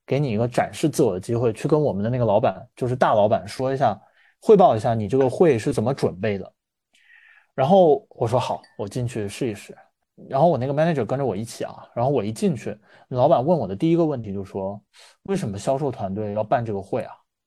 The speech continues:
因为我跟销售团队经常在一起，我知道他们的想法是什么。其实他们的想法就是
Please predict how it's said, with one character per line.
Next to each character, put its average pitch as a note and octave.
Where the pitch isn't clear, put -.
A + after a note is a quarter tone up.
因 G3+
为 A#3+
我 C#3+
跟 D3+
销 G3+
售 G#3
团 D3+
队 D#3
经 F#3
常 E3+
在 E3+
一 D#3
起， B2+
我 G2+
知 F3+
道 F#3
他 -
们 D#3+
的 D#3
想 G2+
法 C#3
是 G#2
什 G#2+
么。 G#2
其 G#2
实 F3+
他 G#3
们 G3+
的 F3+
想 A#2+
法 C3
就 D3+
是 A#2+